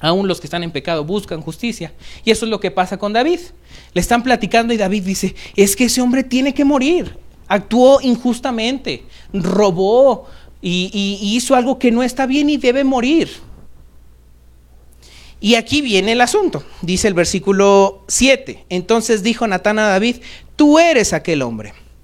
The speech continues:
Así ha dicho Jehová, Dios de Israel, yo te ungí por rey sobre Israel y te libré de la mano de Saúl." Luego dice el versículo nueve, "¿Por qué pues tuviste en poco la palabra de Jehová, haciendo lo malo delante de sus ojos?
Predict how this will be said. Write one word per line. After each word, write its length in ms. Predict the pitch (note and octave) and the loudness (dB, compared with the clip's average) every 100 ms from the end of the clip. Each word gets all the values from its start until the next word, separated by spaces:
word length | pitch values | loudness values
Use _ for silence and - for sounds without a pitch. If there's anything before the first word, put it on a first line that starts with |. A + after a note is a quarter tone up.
| - - - | -20 -20 -4
Así 280 | F#3 F#3 - | 0 0 2
ha 60 | F#3+ | 2
dicho 280 | G3 G3+ G#3 | 2 2 2
Jehová, 340 | G#3 G#3 A#3+ | 4 4 4
Dios 180 | G#3 G3 | 2 -2
de 120 | F#3+ | -2
Israel, 320 | F#3+ A#3 C4 | 0 2 4
yo 120 | G#3+ | 2
te 80 | G#3 | 0
ungí 180 | G3 G#3+ | -2 -2
por 200 | - A3 | 0 2
rey 100 | B3 | 2
sobre 280 | A#3+ C#4 D4 | 2 0 2
Israel 320 | D4+ C4+ D4 | 4 4 2
y 80 | A3 | -2
te 160 | - G3 | -2 0
libré 220 | F3 F3+ | 2 0
de 100 | F#3+ | 0
la 80 | F3 | 0
mano 240 | E3 E3+ | -2 -2
de 80 | F#3 | -2
Saúl." 400 | B3 C#4 F4 E4+ - - - - - - | 0 2 2 0 -6 -20 -20 -20 -20 -4
Luego 180 | - G#3 | 2 4
dice 140 | G3+ A3 | 4 2
el 80 | |
versículo 420 | G3+ F#3 G3 G#3+ G#3+ | 0 -2 0 2 4
nueve, 400 | C#4+ B3 D3 - - | 4 4 2 -2 -6
"¿Por 200 | - A3 | 0 0
qué 140 | - C#4+ | 0 0
pues 300 | C#4 C4+ C4+ | 2 2 2
tuviste 440 | C#4 A3 B3+ B3+ | 2 4 2 2
en 80 | B3 | 0
poco 260 | A3+ A3 A3+ | 0 2 2
la 160 | G3 | 2
palabra 320 | E3 D#3+ E3+ | 2 2 2
de 80 | F#3 | 2
Jehová, 460 | F#3 B3+ A#3 A#3 A#3 - | 2 2 4 2 0 -8
haciendo 460 | - F3 F#3+ F3+ G3+ | -4 -2 -2 0 0
lo 120 | A3 | 2
malo 320 | A#3 C#4+ D4+ | 4 4 4
delante 380 | C#4 G#3 E3+ E3+ | 4 4 2 2
de 120 | F#3 | 0
sus 200 | F#3 F#3 | -2 -2
ojos? 400 | G3 E3 D3+ - | -2 -2 -6 -10